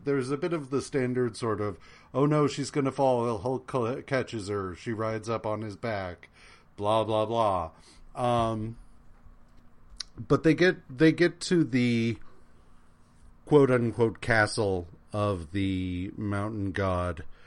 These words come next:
uh, which really, like, they call it a castle, and Hulk's just like, "It looked like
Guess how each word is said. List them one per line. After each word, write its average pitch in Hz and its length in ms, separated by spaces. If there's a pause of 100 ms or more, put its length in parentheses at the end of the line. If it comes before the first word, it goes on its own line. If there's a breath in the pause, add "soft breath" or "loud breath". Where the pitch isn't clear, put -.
(340 soft breath)
uh, 92 760 (240)
which 110 300
really, 131 640 (340 loud breath)
like, 123 300
they 127 160
call 165 320
it 139 80
a 120 60
castle, 101 640 (240 soft breath)
and 113 140
Hulk's 123 320
just - 240
like, 101 340 (400 soft breath)
"It 98 80
looked 113 240
like 101 420